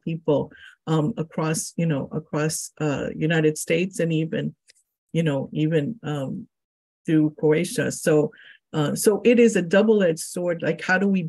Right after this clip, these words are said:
build community? And I think that that is really the answer, is, you know, finding ways to make our lives easier, but not taking away what we need to, to do in,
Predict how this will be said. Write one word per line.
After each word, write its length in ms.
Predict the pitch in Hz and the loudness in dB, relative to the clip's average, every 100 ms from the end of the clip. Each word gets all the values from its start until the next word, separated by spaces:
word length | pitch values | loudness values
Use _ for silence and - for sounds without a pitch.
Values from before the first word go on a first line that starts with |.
| 185 | -2
build 240 | 190 190 | -2 -4
community? 640 | - 165 175 190 170 160 | -6 -4 -2 -2 0 -4
And 120 | 156 | -2
I 60 | 156 | -4
think 320 | 156 185 185 - | -4 -4 -4 -6
that 220 | 165 151 | -6 -4
that 280 | 165 160 180 | -2 -2 -2
is 220 | - 165 | -4 -6
really 260 | 156 156 151 | -2 0 0
the 260 | 143 143 147 | 0 0 0
answer, 460 | 156 160 - 131 _ _ _ _ | -2 -4 -10 -10 _ _ _ _
is, 340 | - 151 151 - | -2 0 0 -4
you 140 | 160 | -2
know, 140 | 160 139 | 0 -2
finding 600 | - - 170 185 185 170 | -6 -6 0 0 0 0
ways 360 | 160 160 160 | 2 2 -2
to 80 | - | -4
make 260 | 156 151 151 | 0 0 0
our 80 | 147 | -4
lives 380 | 143 143 - _ | -4 -6 -10 _
easier, 460 | 185 202 196 190 | 2 2 2 0
but 180 | 180 175 | 0 -2
not 240 | 170 180 175 | -2 -4 -4
taking 440 | 165 160 160 147 | -6 -4 -6 -4
away 520 | 143 147 147 139 135 - - _ | -4 -4 -2 -4 -6 -12 -20 _
what 200 | 151 147 | -2 -2
we 120 | 151 | -2
need 340 | 147 151 151 143 | -2 -2 -4 -6
to, 520 | - 139 135 127 - - | -6 -4 -2 -4 -8 -8
to 120 | 156 | -8
do 360 | 151 160 147 139 | -2 0 2 2
in, 140 | 143 | -2